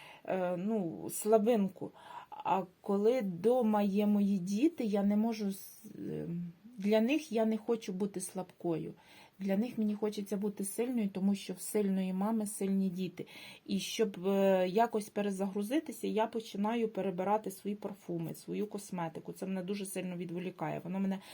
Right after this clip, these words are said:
перезагружає. Інколи, коли я не хочу ні парфумів, ні косметики, я просто вигрібаю шафу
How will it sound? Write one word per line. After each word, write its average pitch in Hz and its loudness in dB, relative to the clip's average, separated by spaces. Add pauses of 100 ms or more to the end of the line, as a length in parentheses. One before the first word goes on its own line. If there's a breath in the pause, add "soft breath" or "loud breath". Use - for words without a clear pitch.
(160 loud breath)
перезагружає. 185 -2
Інколи, 208 -2
коли 190 -2
я 190 0
не 196 0
хочу 196 -4
ні 190 -2
парфумів, 190 -4
ні 185 -4
косметики, 202 -2
я 180 -4
просто 214 -4
вигрібаю 185 0
шафу 254 0